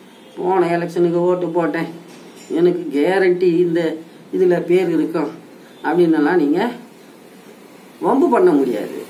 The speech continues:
நீங்க போய் பார்த்துக்கிடணும். என்ன பார்த்துக்கிடணும், நம்ம பேர் இருக்கா?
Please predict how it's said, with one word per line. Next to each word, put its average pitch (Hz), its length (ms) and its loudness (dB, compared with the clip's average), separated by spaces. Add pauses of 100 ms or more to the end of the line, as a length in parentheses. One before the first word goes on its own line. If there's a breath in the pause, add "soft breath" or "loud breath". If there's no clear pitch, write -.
(640)
நீங்க 233 160 2
போய் 226 420 0
பார்த்துக்கிடணும். 180 540 0 (520)
என்ன 208 220 -2
பார்த்துக்கிடணும், 156 500 -6
நம்ம 131 220 -4
பேர் 160 280 -2
இருக்கா? 123 460 -2